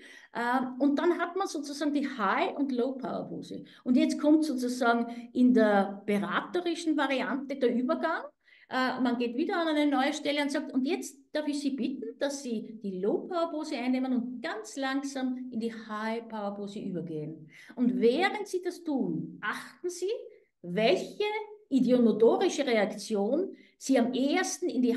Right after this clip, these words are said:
High-Power-Pose führt. Und man kann auch zuschauen, weil in der Regel sieht man das. Idiomotorik ist die Lehre der unbewussten Körperbewegungen.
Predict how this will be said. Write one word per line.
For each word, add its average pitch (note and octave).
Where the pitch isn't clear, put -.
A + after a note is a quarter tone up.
High-Power-Pose A3+
führt. B3+
Und A#3+
man G3+
kann G3+
auch F3+
zuschauen, A3
weil F#3+
in G3+
der G3+
Regel G3+
sieht -
man D#3+
das. -
Idiomotorik A#3+
ist -
die G#3
Lehre F#3+
der G3+
unbewussten G#3
Körperbewegungen. C4